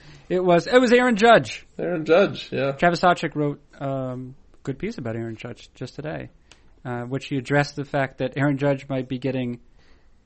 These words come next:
Speaker 1: um, as one reader put it, hosed on the strikes, the low strike. Uh, he poses an interesting challenge, right? I mean, A-, Aaron Judge is relevant to this conversation because he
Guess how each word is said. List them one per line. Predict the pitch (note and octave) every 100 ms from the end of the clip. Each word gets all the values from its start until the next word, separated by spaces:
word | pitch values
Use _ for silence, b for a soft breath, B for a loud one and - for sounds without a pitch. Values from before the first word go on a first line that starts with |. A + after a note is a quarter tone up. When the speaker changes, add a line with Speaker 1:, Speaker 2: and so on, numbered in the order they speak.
| -
Speaker 1:
um, | C3 C3 B2 B2 B2 -
as | B2+ B2
one | B2+ B2+ B2 A#2+ B2 _ _ _ _ -
reader | - B2 B2 C#3 C#3 C3 B2+ B2+ _ _
put | B2+
it, | B2+ B2+ -
hosed | - C#3 C3+ C#3 C#3+ -
on | C3
the | B2+
strikes, | A#2+ - D3+ D3+ -
the | C#3 C3+
low | C3 B2
strike. | - B2+ C#3 - _ - b b b b b b b
Uh, | D3 C#3+
he | C#3 E3+
poses | G3 F#3+ F3
an | D3+
interesting | D3+ C#3 - B2+
challenge, | - C#3+ C3+ A#2+ C#3+
right? | B2+
I | F3+
mean, | F3+ E3+
A-, | F3+ E3 F3+
Aaron | F3 F3+
Judge | E3+ D#3 D3+ -
is | D#3
relevant | C#3 E3+ F#3 D#3+
to | D3+
this | C#3
conversation | D3+ C3 B2 C3+ B2+ C3 B2+ b b b b
because | - C#3+ D3+ C3+
he | - D#3 D3+ C#3+ C#3